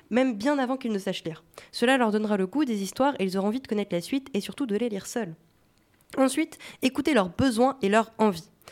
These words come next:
Parfois, les enfants ne vont pas du tout aimer les romans, et c'est pas grave, c'est même normal. Faites-leur lire des B D, des mangas, enfin, après les albums pour enfants, évidemment. À vrai dire, je considère la B D comme un passage super important pour les enfants.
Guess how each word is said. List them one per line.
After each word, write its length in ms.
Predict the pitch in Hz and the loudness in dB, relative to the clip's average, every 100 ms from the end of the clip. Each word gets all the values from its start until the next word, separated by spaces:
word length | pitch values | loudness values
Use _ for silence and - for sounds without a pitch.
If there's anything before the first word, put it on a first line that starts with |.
| - - | -20 -2
Parfois, 300 | 185 - 311 | -2 4 4
les 140 | 220 | 4
enfants 200 | 180 277 | 2 2
ne 80 | 269 | 2
vont 160 | 175 170 | 2 -2
pas 200 | - 277 | 0 0
du 100 | 233 | 0
tout 140 | - | 0
aimer 180 | 247 247 | 0 2
les 80 | 240 | 2
romans, 280 | 233 214 - | 2 0 -2
et 80 | 175 | -4
c'est 140 | 202 | -2
pas 180 | 254 311 | 0 2
grave, 260 | 311 339 320 | 2 2 0
c'est 100 | - | 0
même 160 | 208 220 | -2 2
normal. 360 | 226 220 247 - - - | 2 2 -2 -4 -12 -6
Faites-leur 320 | - 311 233 190 | -2 2 2 2
lire 140 | 180 | 0
des 120 | 180 | 0
B 160 | 202 294 | 0 0
D, 240 | 254 254 | 2 2
des 140 | 226 185 | 2 0
mangas, 460 | 214 247 226 233 - | 0 0 2 0 -2
enfin, 200 | - 151 _ | -8 -10 _
après 240 | - 190 233 | -4 0 2
les 160 | 196 | 2
albums 240 | 196 190 202 | 4 4 2
pour 160 | 190 | 2
enfants, 200 | 175 - | 2 2
évidemment. 400 | 240 202 196 214 - _ - - - - | 0 2 0 0 -2 _ -18 -16 -16 0
À 100 | 226 | 4
vrai 160 | 233 262 | 4 4
dire, 200 | 302 330 - | 2 0 0
je 160 | 190 | 0
considère 400 | 220 247 240 277 | 0 -2 0 2
la 100 | 240 | 2
B 100 | 180 | 2
D 220 | 202 262 | 0 0
comme 160 | 269 208 | 0 0
un 60 | 190 | 0
passage 280 | 208 233 | -2 -4
super 540 | - - - 302 269 233 | -4 -8 -4 0 0 0
important 400 | 214 208 - 226 | -2 -4 -4 -8
pour 160 | - | -4
les 140 | 190 175 | -2 -2
enfants. 240 | 170 - | -6 -10